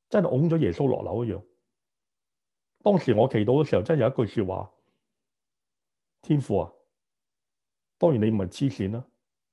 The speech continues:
但係點解你會噉做嘅？Are you crazy？我唔敢出口，但我心係噉諗啊。邊度會有人會犧牲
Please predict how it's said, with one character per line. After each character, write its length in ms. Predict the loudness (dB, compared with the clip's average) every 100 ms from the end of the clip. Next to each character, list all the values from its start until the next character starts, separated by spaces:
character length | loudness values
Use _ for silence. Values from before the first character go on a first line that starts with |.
| _ -4
但 140 | -2
係 40 |
點 120 | 0 0
解 100 | 0
你 80 |
會 100 | -2
噉 220 | -4 -8 -6
做 120 | -8
嘅？ 100 | -10 _ _ _ _ _ _ _ _ _ -8
Are 120 | -4
you 80 | -4
crazy？ 460 | -4 -6 -4 -8 -12 _ _ _ _ _ _ _ _ _
我 120 | 0
唔 140 | 0 0
敢 160 | -2
出 140 | -2 -2
口， 160 | -2 0
但 100 | -2
我 60 |
心 160 | 0 -2
係 180 | -2 -4
噉 160 | -4
諗 260 | -6 -6 -8
啊。 40 | -12 _ _ _ _ _ _ _ _
邊 160 | 0 2
度 100 | 4
會 80 | 6
有 100 | 4
人 100 | 2
會 100 | 2
犧 100 |
牲 80 | 2